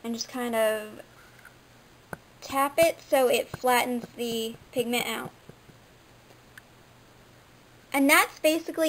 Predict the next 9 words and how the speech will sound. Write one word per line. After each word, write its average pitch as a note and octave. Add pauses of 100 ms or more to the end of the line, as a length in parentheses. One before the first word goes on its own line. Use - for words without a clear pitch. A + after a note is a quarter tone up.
it. C4 (140)
All B3+
you're D#4+
gonna F#4
do C#4+
is C4+
let B3+
it D4+
dry, A3+